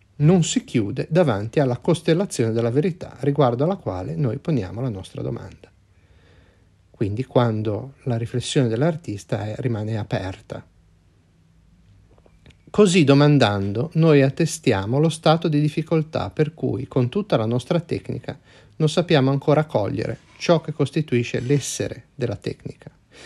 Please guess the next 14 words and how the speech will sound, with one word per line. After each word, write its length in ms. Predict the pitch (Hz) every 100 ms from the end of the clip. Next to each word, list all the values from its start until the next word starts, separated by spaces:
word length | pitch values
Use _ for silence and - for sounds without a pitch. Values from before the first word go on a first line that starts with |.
| -
e 100 | -
con 160 | - 117
tutta 240 | 165 165
la 80 | 135
nostra 360 | 139 131 - 143
estetica 680 | 143 - 117 - - 123
non 220 | 151 160
custodiamo 680 | 165 170 170 180 151 117 135
più 280 | - - 123 -
ciò 200 | - 160
che 120 | 151
costituisce 800 | - 147 - 156 - 110 - - -
l'essere 400 | 123 - 120 117
dell'arte. 640 | 123 110 - 123 _